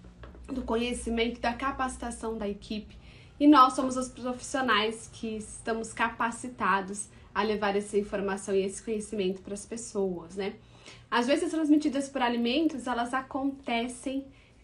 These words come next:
quando há uma falha no processo de manipulação dos alimentos.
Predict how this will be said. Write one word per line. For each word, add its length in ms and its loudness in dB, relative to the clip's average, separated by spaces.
quando 640 2
há 120 8
uma 280 4
falha 560 4
no 80 4
processo 500 -2
de 80 -8
manipulação 720 -4
dos 160 -6
alimentos. 680 -10